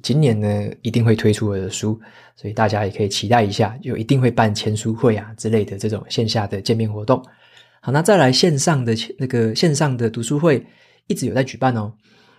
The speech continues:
我每两个月就会跟另外两位很爱书的这个爱书人 Jackie 还有 June，我们都会举办线上的读书会。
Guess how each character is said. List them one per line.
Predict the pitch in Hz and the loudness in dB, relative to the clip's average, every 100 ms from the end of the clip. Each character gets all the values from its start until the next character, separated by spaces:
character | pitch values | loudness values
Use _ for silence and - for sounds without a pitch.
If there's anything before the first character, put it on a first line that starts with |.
| _ | _
我 | - 110 107 104 | -6 -4 -4 -2
每 | 120 | 0
两 | 170 123 | 2 2
个 | 110 | 0
月 | 113 147 113 - | 2 4 2 -2
就 | - 127 | -6 -4
会 | 117 - | -4 -4
跟 | 127 117 117 120 | -2 0 -2 0
另 | 131 | 2
外 | 120 117 | 4 2
两 | 104 98 | 0 -2
位 | 113 113 107 | 2 2 2
很 | - - | -4 -2
爱 | 135 | 0
书 | 120 120 | 0 -4
的 | 110 104 | -2 -2
这 | 110 | -2
个 | 107 107 | -4 -2
爱 | 123 | -2
书 | 120 117 | 0 0
人 | 113 104 110 | 0 -2 0
Jackie | 123 131 - 107 | 2 2 0 -2
还 | 113 | -2
有 | 104 | -2
June， | - 147 90 - _ - | 0 0 -2 -12 _ -12
我 | - | -4
们 | 107 113 | -2 0
都 | |
会 | 151 | 2
举 | 147 87 | 0 -2
办 | 101 120 | -2 0
线 | 104 - 110 | 0 0 0
上 | 104 107 | 0 -4
的 | 104 | -6
读 | - 98 | -10 -14
书 | 104 110 | -8 -8
会。 | 110 - 117 | -6 0 0